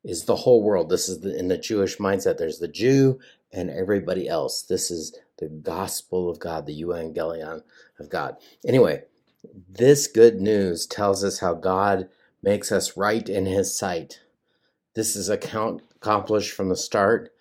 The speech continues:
to finish by faith. As the scriptures say, it is through faith that the righteous person has life. That's right, through faith, but the righteous person have life. That's it, Romans. Um,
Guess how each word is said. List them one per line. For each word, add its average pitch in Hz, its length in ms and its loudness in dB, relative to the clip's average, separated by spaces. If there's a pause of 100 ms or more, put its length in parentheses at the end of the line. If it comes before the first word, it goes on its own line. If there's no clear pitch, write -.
(400)
to 95 100 -8
finish 113 420 2
by 82 160 0
faith. 139 520 4 (420)
As 98 140 -12
the 95 80 -8
scriptures - 560 -4
say, 80 340 -2 (320)
it 98 60 -6
is 95 180 -4
through 98 180 -2
faith 110 580 2 (180)
that 98 140 0
the 95 100 -4
righteous 98 380 0
person 92 340 0
has 82 180 -4
life. 85 280 0 (1080)
That's 92 220 -2
right, 92 180 0 (540)
through 123 320 4
faith, 80 500 0 (720)
but 101 200 -10
the 98 80 -2
righteous 95 400 2
person 92 360 -2
have 78 140 -4
life. 78 320 -4 (420)
That's 90 400 -4
it, 85 400 -2
Romans. 85 480 -4 (580)
Um, 82 380 -6